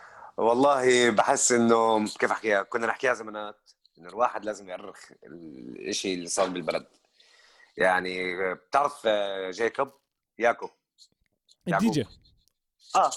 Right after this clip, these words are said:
Speaker 2: آه، آه.
Speaker 1: آه، كنت قاعد معاه قبل كم من يوم، وكان بالقعدة ثائر، آه، وكرم، آه، شامبين عربي.
Speaker 2: مم.
Speaker 1: آه، فكنا قاعدين بحكي له:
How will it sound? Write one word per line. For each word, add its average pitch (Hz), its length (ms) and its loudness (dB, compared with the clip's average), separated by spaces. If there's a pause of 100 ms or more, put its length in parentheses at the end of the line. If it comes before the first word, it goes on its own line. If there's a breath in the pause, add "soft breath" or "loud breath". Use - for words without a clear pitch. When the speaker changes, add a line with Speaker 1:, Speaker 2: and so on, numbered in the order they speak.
(280)
Speaker 2:
آه، 240 140 0
آه. 127 140 4
Speaker 1:
آه، - 20 2
كنت 127 220 -2
قاعد 147 140 4
معاه 143 180 4
قبل 127 320 -8
كم 123 120 -12
من 120 100 -10
يوم، 123 340 -8 (960)
وكان 92 680 -4
بالقعدة 117 320 2
ثائر، 110 460 -2 (680)
آه، 95 380 -2
وكرم، 92 720 -4
آه، 85 400 -6
شامبين 101 360 0
عربي. 98 360 2 (440)
Speaker 2:
مم. 127 300 -6 (560)
Speaker 1:
آه، 92 640 4
فكنا 113 580 2
قاعدين 139 480 2
بحكي 120 300 -6
له: 127 120 -2